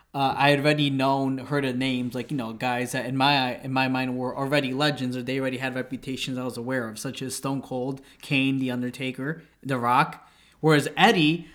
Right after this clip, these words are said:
I had no idea he existed until I wa-, started watching wrestling. Well, about, like, months or even a year after I started watching wrestling because he was injured at the time, then came back later. And for me, he was like, I mean, he was never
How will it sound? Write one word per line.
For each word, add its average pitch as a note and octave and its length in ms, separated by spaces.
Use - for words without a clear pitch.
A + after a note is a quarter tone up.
I C3+ 60
had D3 240
no C#3 220
idea D3+ 320
he D3 80
existed C3 460
until C3 180
I - 40
wa-, B2 220
started B2+ 300
watching D3 360
wrestling. B2 380
Well, B2+ 140
about, C#3+ 340
like, C#3 220
months E3+ 400
or D#3 40
even D#3+ 180
a B2+ 40
year E3 260
after D#3+ 280
I B2+ 60
started B2 300
watching A#2 360
wrestling A#2+ 360
because A#2+ 440
he C#3 80
was C3+ 200
injured D#3 300
at B2 140
the A#2 80
time, B2+ 340
then A#2+ 200
came C3 180
back A#2+ 220
later. B2+ 500
And C3 240
for C#3 160
me, E3 200
he C#3+ 100
was C#3 160
like, C#3+ 160
I E3+ 40
mean, D#3+ 180
he E3 140
was E3+ 140
never D#3 500